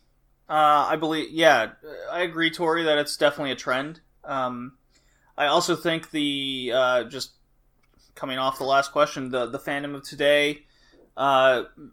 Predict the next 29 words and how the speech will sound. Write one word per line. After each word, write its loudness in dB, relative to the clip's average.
want 2
something 0
that -2
mimics -4
real -2
life, 6
but -2
more, -2
uh, -2
in -6
a -2
more -2
relaxing 0
way, -2
or -6
maybe -4
experience -4
something -4
in -8
life -2
that, -2
uh, -4
m-, -14
maybe -6
is -8
out -2
of -14
the -8
realm -2